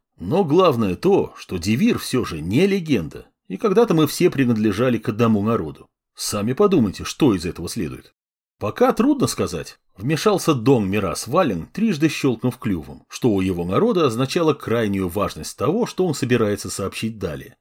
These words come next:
И собеседники об этом знали, поэтому пристально посмотрели на Исто. «Но важно другое. Подчеркиваю, очень важно». «Что именно?» поинтересовался Рао.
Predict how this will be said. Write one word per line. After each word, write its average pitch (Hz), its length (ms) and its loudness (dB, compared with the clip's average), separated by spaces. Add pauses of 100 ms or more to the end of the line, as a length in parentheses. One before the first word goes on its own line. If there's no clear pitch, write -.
(120)
И 214 100 -2
собеседники 202 640 0
об 160 140 2
этом 156 220 2
знали, 92 580 -4
поэтому 131 540 2
пристально 107 600 -2
посмотрели 101 640 -4
на 85 140 -6
Исто. 90 380 -8 (300)
«Но 117 260 -2
важно 175 380 2
другое. 156 560 -2 (220)
Подчеркиваю, 92 800 -4 (100)
очень 170 480 2
важно». 69 400 -6 (400)
«Что - 280 4
именно?» 95 500 -2 (160)
поинтересовался 123 840 0
Рао. 85 460 -2